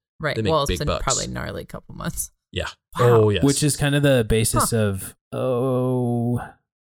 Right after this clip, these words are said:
Speaker 3: thirteen Hours.
Speaker 2: Mm.
Speaker 3: John Krasinski. It was
Speaker 2: Yep.
Speaker 3: the Benghazi
Speaker 2: Yep.
Speaker 3: shit.
Speaker 1: That was another good movie.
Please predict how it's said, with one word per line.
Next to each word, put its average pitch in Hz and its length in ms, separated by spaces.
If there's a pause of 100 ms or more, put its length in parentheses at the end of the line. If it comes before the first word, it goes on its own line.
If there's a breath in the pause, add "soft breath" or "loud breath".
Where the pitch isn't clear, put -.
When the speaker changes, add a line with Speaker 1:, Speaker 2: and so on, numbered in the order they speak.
(340)
Speaker 3:
thirteen 127 380
Hours. 113 680 (100)
Speaker 2:
Mm. 117 320
Speaker 3:
John 117 260
Krasinski. 110 640
It 131 100
was 123 120
Speaker 2:
Yep. 117 180
Speaker 3:
the 123 80
Benghazi 107 640
Speaker 2:
Yep. 113 300
Speaker 3:
shit. - 360 (280)
Speaker 1:
That 170 140
was 160 100
another 156 300
good 147 140
movie. 151 380